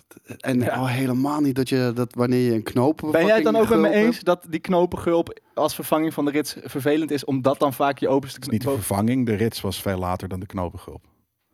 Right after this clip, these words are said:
Speaker 3: De knopengulp is echt al jaren negentien twintig
Speaker 2: Ja, oké, maar
Speaker 3: ding en
Speaker 2: de, de wereld is verder gegaan, dus als je dat nu nog doet, dan is dat raar, toch? Ver-,
Speaker 3: Ik vind het
Speaker 2: vervelend.
Speaker 3: esthetisch mooier.
Speaker 1: Ik
Speaker 3: En,
Speaker 1: ook.
Speaker 3: en, eh,
Speaker 1: Ja.
Speaker 3: ja,
Speaker 2: Er zit
Speaker 3: dus
Speaker 2: zo'n flapje overheen, dat zie je niet.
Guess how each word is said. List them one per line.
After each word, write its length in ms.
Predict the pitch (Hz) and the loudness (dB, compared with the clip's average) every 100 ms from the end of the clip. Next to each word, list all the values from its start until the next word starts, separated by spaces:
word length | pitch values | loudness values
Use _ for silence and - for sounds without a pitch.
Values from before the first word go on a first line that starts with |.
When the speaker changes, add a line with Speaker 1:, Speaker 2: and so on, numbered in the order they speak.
| _ | _
Speaker 3:
De 80 | - | -12
knopengulp 500 | - 98 - 98 92 | -4 -4 -2 -4 -4
is 100 | 95 | -4
echt 180 | 95 - | -4 -4
al 200 | 92 92 | -4 -2
jaren 440 | 92 92 92 92 | -4 -2 -4 -4
negentien 380 | 90 92 - 92 | -4 -6 -6 -8
twintig 280 | - 117 - | -4 -2 0
Speaker 2:
Ja, 80 | 135 | 0
oké, 80 | 113 | 0
maar 160 | 127 | 0
Speaker 3:
ding 140 | 110 107 | -2 -2
en 60 | |
Speaker 2:
de, 140 | 139 139 | -4 -2
de 120 | 131 | 0
wereld 280 | 139 147 135 | 0 -2 -4
is 120 | 131 | -8
verder 340 | - 139 147 | -4 -2 0
gegaan, 360 | 165 156 143 165 | -4 -6 -4 -4
dus 100 | 170 | -4
als 120 | 127 | -6
je 60 | 123 | -6
dat 140 | 123 | -6
nu 160 | 120 135 | -4 -4
nog 140 | 143 | -4
doet, 200 | 123 143 | -6 -4
dan 140 | 123 120 | -4 -6
is 100 | - | -8
dat 140 | 107 | -10
raar, 220 | 101 98 | -10 -10
toch? 160 | - - | -14 -20
Ver-, 100 | _ _ | _ _
Speaker 3:
Ik 60 | |
vind 120 | - 131 | -4 -2
het 100 | 143 | 0
Speaker 2:
vervelend. 240 | 143 127 117 | 2 0 0
Speaker 3:
esthetisch 460 | - 147 139 120 120 | 2 2 2 0 0
mooier. 460 | 107 101 101 160 | 2 4 2 0
Speaker 1:
Ik 100 | 156 | 0
Speaker 3:
En, 80 | 120 | 2
Speaker 1:
ook. 180 | 120 165 | 2 2
Speaker 3:
en, 240 | 127 120 | 2 2
eh, 100 | 123 | 2
Speaker 1:
Ja. 240 | 120 117 117 | 2 2 2
Speaker 3:
ja, 140 | 117 | 0
Speaker 2:
Er 200 | 117 123 | 0 0
zit 80 | 101 | 0
Speaker 3:
dus 100 | 98 | 0
Speaker 2:
zo'n 100 | 180 | -2
flapje 340 | 170 202 196 127 | 0 0 2 -2
overheen, 360 | 113 110 113 | 0 -4 -4
dat 100 | 113 | -6
zie 120 | - | -4
je 60 | 156 | -4
niet. 200 | 104 | -4